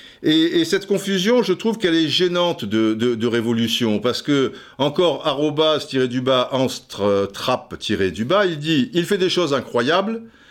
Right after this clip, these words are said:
mais rien de nouveau. » Ben, c'est ce que je vous ai dit, ça, ça peut pas être, euh, sans doute le meilleur finisseur de l'histoire, mais, mais rien de nouveau. Ben, rien de nouveau sous le soleil.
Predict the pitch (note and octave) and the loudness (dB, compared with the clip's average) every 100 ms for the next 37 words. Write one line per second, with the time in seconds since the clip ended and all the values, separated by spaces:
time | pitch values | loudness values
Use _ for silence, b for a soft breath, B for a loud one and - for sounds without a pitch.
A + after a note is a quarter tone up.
0 | B B2 D#3 D#3 G#3+ A3 G3+ F#3+ D#3 D#3 | B 0 2 2 2 2 2 0 2 2
1 | A2+ - _ _ _ _ _ _ _ - | 0 -8 _ _ _ _ _ _ _ -14
2 | - - - G2 G2+ G#2 C#3+ G3+ C#3 F2+ | -8 -8 -6 -8 -6 -4 0 0 -2 -6
3 | - - - - G2+ B2 B2 B2 A#2+ A2 | -12 -12 -14 -16 -8 -2 0 0 -2 -2
4 | G2+ G2 F#2+ F#2 F2+ - B B - C3+ | 0 2 2 0 0 -4 B B -2 0
5 | D3 G3+ C#3+ C3 B2+ C3+ C#3 C#3+ - A#2+ | 2 0 0 0 2 2 0 0 -2 -2
6 | A2+ - B2 A#2 F#2+ G2 F#2+ - D#3+ F#3 | -2 0 0 0 -2 -4 -4 0 0 2
7 | C3 B2+ A#2+ C3+ E3+ D#3+ D3+ C3+ C3 - | 0 0 0 0 0 -2 0 2 0 -2
8 | B B B B B B - F2 A2 A#2+ | B B B B B B -4 0 2 0
9 | A#2 B2 - G#2 G#2 A#2+ B2+ A2+ F2+ | 0 0 -2 -4 0 0 2 -2 -6